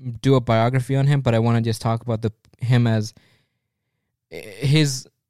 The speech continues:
role in the, kind of the movement and philosophy in general, not really who he is, but what he did as a person.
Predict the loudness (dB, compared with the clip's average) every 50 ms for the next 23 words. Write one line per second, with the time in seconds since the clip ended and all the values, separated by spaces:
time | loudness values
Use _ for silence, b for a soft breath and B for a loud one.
0 | _ -6 -4 -2 -2 -2 -2 0 2 2 2 2 2 2 0 -2 -4 -8 _ _
1 | _ _ -6 -4 -2 -2 -2 -2 -4 -4 -6 -8 -10 _ -14 -10 -10 -8 -6 -4
2 | -2 -2 -2 -2 -2 -4 -4 -6 -8 -12 -14 _ _ _ _ _ _ _ _ _
3 | -4 -2 0 0 2 2 2 2 4 6 4 4 4 2 0 -2 -2 -2 -4 -4
4 | -2 0 0 2 0 0 -2 -2 -2 0 2 2 4 4 2 4 4 4 4 2
5 | 2 0 0 2 4 4 4 2 0 0 0 0 0 2 2 0 0 -2 -2 -4
6 | -6 -6 -6 -10 _ _ _ _ _ _ _ _ _ _ _ _ _ _ -2 0
7 | 0 0 2 0 -2 -2 0 0 0 0 0 -2 -6 -14 _ _ _ _ _ _
8 | _ _ _ _ _ _ _ -6 -4 -4 -4 -4 -4 -4 -2 -2 -2 -2 -4 -6
9 | -8 -8